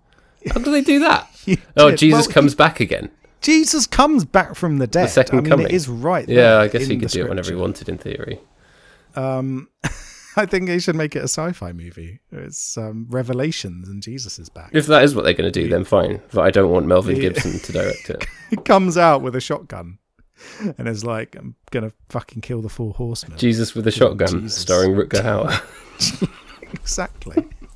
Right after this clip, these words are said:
Speaker 2: Exactly.
Speaker 1: God rest his soul.
Speaker 2: Um, yeah, what a, what a movie, what a man. Um, but yeah, it, he's not been in a lot outside, like, this Avatar should have been the big breakthrough performance, but it kind of didn't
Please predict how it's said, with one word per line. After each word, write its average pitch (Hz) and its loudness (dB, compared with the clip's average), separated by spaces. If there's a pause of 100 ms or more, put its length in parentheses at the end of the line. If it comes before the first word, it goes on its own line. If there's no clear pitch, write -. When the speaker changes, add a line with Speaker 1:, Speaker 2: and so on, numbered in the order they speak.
(160)
Speaker 2:
Exactly. - -10
Speaker 1:
God 98 4
rest 92 -2
his 90 -4
soul. 90 -4 (720)
Speaker 2:
Um, 131 -2
yeah, 110 -6
what 113 -8
a, 101 -10
what 104 -10
a 113 -8
movie, 90 -14
what 98 -18
a 95 -18
man. 82 -18 (460)
Um, 110 -8 (140)
but 165 -2
yeah, 135 -2
it, 139 -8
he's 151 -6
not 160 -4
been 160 -4
in 107 -6
a 95 -10
lot 104 -10 (180)
outside, 123 -8
like, 123 -6
this 143 -2 (420)
Avatar 165 2
should 143 -4
have 135 -2
been 131 -2
the 120 -2
big 120 -6
breakthrough 110 -8
performance, 139 -6
but - -12
it - -14
kind 120 -6
of 95 -12
didn't 104 -10